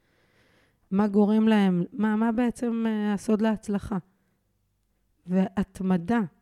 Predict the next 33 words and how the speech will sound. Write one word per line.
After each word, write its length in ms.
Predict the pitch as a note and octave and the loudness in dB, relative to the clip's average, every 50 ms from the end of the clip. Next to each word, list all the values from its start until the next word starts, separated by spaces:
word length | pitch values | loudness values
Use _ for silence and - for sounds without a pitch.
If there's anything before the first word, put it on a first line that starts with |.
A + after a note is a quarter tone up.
| _ _ _ - - | _ _ _ -6 -4
עכשיו, 240 | G3+ F#3+ - A3 G3+ | -4 -2 -2 -2 0
בן 100 | G3 G3+ | 0 0
אדם 200 | G3 G3 A3 B3 | 2 2 2 2
יכול 220 | B3 A#3+ - C4 B3+ | 2 2 2 0 0
להיות 220 | C4+ C4 - - - _ _ _ _ _ _ - | 0 -2 -4 -10 -20 _ _ _ _ _ _ -12
הבן 180 | G3+ F#3 G#3+ | -8 -6 -6
אדם 200 | G#3 A3 C#4 D#4 | -4 -2 -2 -2
הכי 240 | E4 - - D4+ C#4+ | -2 -4 -6 -10 -10
כישרוני 500 | - F4 D#4 - - G#3 G3+ G3+ G#3 A3 | -8 -8 -10 -8 -6 -4 -4 -4 -4 -2
בעולם. 480 | G#3 A3 G#3+ G3 F3+ E3+ D#3+ D#3 D3+ D3 - _ _ _ _ _ _ _ _ _ _ - | 0 2 2 2 2 2 0 -2 -6 -10 -14 _ _ _ _ _ _ _ _ _ _ -12
אנחנו 200 | - - G#3 G3 | -8 -4 -4 -2
יכולים 240 | F3 G#3 G#3+ A3+ B3 | 0 0 0 0 0
לראות 280 | B3+ A#3 A#3+ A#3+ - G#3+ | -2 -2 -4 -4 -4 -4
הרבה 220 | F#3+ F#3 G3+ G#3+ | -4 -2 -2 -2
אנשים 380 | G#3+ G#3 F3+ - - G3+ F#3+ G3 | -2 -2 -4 -6 -6 -6 -4 -4
עם 140 | F#3+ F#3 F3 F#3 | -4 -6 -8 -12
כישרון 840 | - - G#3 G3 - - - - G3+ F#3 F3 F3 F#3+ G3+ G3 F#3 F3+ | -14 -12 -10 -10 -10 -10 -6 -4 -2 -2 -2 -2 -2 -2 -2 -2 -2
מדהים, 400 | F3 F3 D#3+ D3+ D3+ D#3+ D3+ D#3 | -2 -4 -4 -4 -6 -6 -4 -4
עם, 220 | D#3+ E3+ F3 F3+ F#3 | -4 -4 -4 -2 -2
אה, 100 | F3 E3+ - _ - - - - - _ - | -4 -4 -8 _ -20 -20 -20 -20 -20 _ -4
עם 160 | - A3 A3+ G3 - | -2 -2 -2 0 2
תארים 440 | - A3+ A3 A3 A3 B3 B3+ B3+ | 4 4 6 6 4 4 2 2
מפה 420 | B3 B3+ A#3 - - B3 A#3 A3 G#3+ | 2 2 0 0 0 2 2 4 2
עד 100 | G#3 G3 | 2 0
מחר, 440 | G#3 G3+ - - G3 F3 D#3+ D3+ D#3 - _ _ _ _ _ _ | -4 -6 -6 -6 -6 -6 -6 -6 -8 -12 _ _ _ _ _ _
עם 180 | - G#3+ A3 A3 | -4 -2 0 2
יכולות 580 | A3 G#3 - - G#3+ G#3+ G#3+ A3+ A#3 - - | 2 2 2 2 2 4 4 4 2 0 -2
וואו 380 | G#3 F#3+ F#3+ F#3+ F#3 F#3 F3+ E3+ | -4 -2 0 2 2 2 2 2
וואו, 280 | F3 E3 D#3+ D3+ D3 - - | 0 0 -2 -2 -6 -6 -6
אבל 340 | G3 F3+ F3+ F#3+ F#3 F#3 F#3+ - _ _ _ _ _ _ _ _ _ - _ - | -6 -4 -2 -2 -2 -4 -4 -8 _ _ _ _ _ _ _ _ _ -16 _ -6
הם 120 | G3 F#3+ | -4 -2
לא 100 | F#3+ G3+ | 0 0
נרא-, 180 | G#3+ A3+ A3 | 0 0 -2